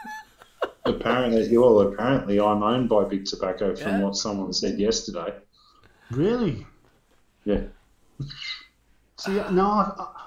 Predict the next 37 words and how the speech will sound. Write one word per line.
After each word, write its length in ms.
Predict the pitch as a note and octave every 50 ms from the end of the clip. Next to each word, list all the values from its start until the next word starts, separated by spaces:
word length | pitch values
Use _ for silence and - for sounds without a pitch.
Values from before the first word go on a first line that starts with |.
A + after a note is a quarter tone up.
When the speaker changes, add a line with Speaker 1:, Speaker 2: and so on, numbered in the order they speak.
| -
Speaker 3:
I, 100 | - F#3
I 40 | G#3+
find 280 | G#3 - A3 G#3 G3 F3+
this 180 | F3 E3+ -
interesting 500 | F#3 F3+ E3+ - D#3 C#3 - - C3 A#2
'cause 180 | G#2+ - A#2+ A2+
it 80 | C3+ C3+
was 100 | C3+ -
pointed 420 | - - E3+ D#3 D3 D3+ D3+ C#3
out 240 | C#3 C3+ C3+ B2+ - B2+ A#2+
the, 100 | A#2+ C3 B2+ B2+ B2+
the 180 | C#3 C3+ C3+
other 140 | C3 C3 B2+
week 280 | C3+ D#3+ D#3+ D3+ - -
on 440 | B2+ A#2+ A#2 A#2+ A#2+ B2+ B2 B2 A#2
the 60 | A#2
Thursday 560 | A2+ - C#3 D3+ E3 D#3 - - A#2+ A2+ A#2+ A2
show. 320 | - - - - F#2+ - G#2+ - - - - - - - _ _ _ _ _ _ _ _ _ _ _ -
The 260 | D3 C#3 C#3 C#3 C3+
lady 380 | C#3 D3 D#3+ F3 E3+ D3+ D3+
that 180 | C#3+ C#3+ D3+ D3 D3+
actually 300 | D3+ D3 - - C#3 -
kicked 340 | - - D#3+ D3+ - - D#3
in 160 | D3+ D3 C#3
the 80 | C3
flavour 380 | B2+ - D3+ D#3 D#3+ D3+ B2+ C3
ban 220 | B2 C#3+ C#3 C#3
in 100 | B2+ B2+
Michigan, 600 | D3+ G3 F#3 - - D3+ - - A2 A2 C3+ E3
when 140 | F3+ F3 E3
you 140 | D#3+ D3+ D3+ F3
look 200 | G#3 G3+ - -
at 100 | D3+ D3
the 80 | D#3 C#3+
contributors 720 | - - D3+ D3+ - F#3 F#3+ F#3 F3 D3 D3 C#3+ C#3 -
for 120 | - C#3
her, 540 | C3 B2+ D3+ D3 C#3+ C#3 C3+ C3+ C3 C3+ C3+